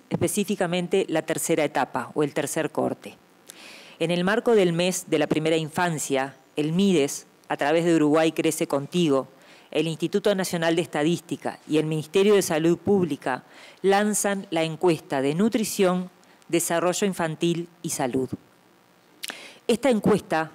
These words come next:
analizará la situación de los niños y niñas entre cero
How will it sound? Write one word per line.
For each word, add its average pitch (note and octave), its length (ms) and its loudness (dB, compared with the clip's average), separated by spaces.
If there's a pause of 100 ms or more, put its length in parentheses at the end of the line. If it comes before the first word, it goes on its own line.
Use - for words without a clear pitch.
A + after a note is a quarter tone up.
(120)
analizará E3 760 0
la D3+ 120 0
situación D#3+ 460 0
de A3+ 80 2
los E3 180 2
niños F#3 480 0
y D#3+ 60 -6
niñas E3 580 0
entre E3+ 320 0
cero G#3+ 440 4